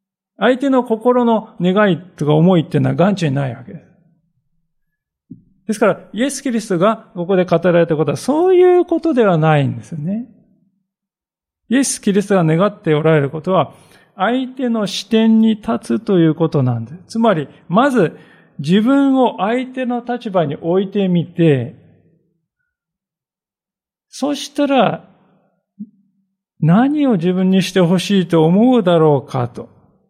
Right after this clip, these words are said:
そのことを私は、えー、この人にしてあげようと、そういうふうに考えるということなんですね。つまり、今この時この瞬間に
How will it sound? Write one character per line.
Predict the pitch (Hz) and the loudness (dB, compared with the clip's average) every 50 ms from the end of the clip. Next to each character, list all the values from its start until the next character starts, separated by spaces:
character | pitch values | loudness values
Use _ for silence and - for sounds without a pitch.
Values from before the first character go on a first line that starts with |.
| _ _ _ | _ _ _
そ | - - - - 196 | -20 -10 -6 -2 0
の | 220 262 269 | 0 0 -2
こ | 262 269 269 | -4 -6 -8
と | 254 - 277 262 254 220 | -6 -4 -2 0 2 2
を | |
私 | 180 165 160 160 170 160 160 - - 165 | 2 2 2 0 -2 -4 -4 -2 0 2
は、 | 170 175 156 - - - - - - _ _ - | 2 4 2 2 -2 -6 -20 -20 -20 _ _ -12
え | - - - - | -8 -6 -6 -6
ー、 | - | -6
こ | - - 151 | -2 0 0
の | 151 143 | 0 0
人 | - - 151 | 0 0 0
に | 135 127 | 0 0
し | 120 - | 0 0
て | - 156 | 0 0
あ | 151 151 | 0 2
げ | 151 160 | 2 2
よ | 160 151 143 | 2 2 2
う | 139 | 0
と、 | - 156 - | -2 -6 -4
そ | - 233 | 0 2
う | 254 | 4
い | 254 | 4
う | 240 185 | 4 4
ふ | - 175 | 2 0
う | 165 | 0
に | 170 175 | 2 2
考 | 185 | 2
え | 175 156 | 2 2
る | 147 - | 0 0
と | 147 | 0
い | 131 | -2
う | 120 | -2
こ | - - | -2 -6
と | 151 151 143 | -8 -8 -8
な | 143 143 | -6 -8
ん | 139 | -8
で | 127 | -10
す | - - | -6 -4
ね。 | 160 202 240 240 - - _ _ _ _ _ _ _ _ _ _ _ _ _ _ _ _ _ _ _ - | -2 0 0 -2 -4 -10 _ _ _ _ _ _ _ _ _ _ _ _ _ _ _ _ _ _ _ 0
つ | - | 2
ま | 233 233 190 | 2 4 2
り、 | 160 - - - _ - | 0 -2 -8 -10 _ 0
今 | 240 269 269 247 214 | 2 2 2 2 0
こ | - - 208 226 | -2 -2 -2 0
の | 247 262 254 | 0 0 -2
時 | 269 247 - 208 190 | -4 -4 -2 -4 -2
こ | - 185 185 | -2 -2 0
の | 202 202 | 0 -2
瞬 | 202 - 220 214 208 202 | -4 -4 -4 -4 -4 -4
間 | 214 202 208 202 196 | -4 -4 -2 -2 -2
に | 202 214 196 156 135 | -2 -2 -2 -4 -6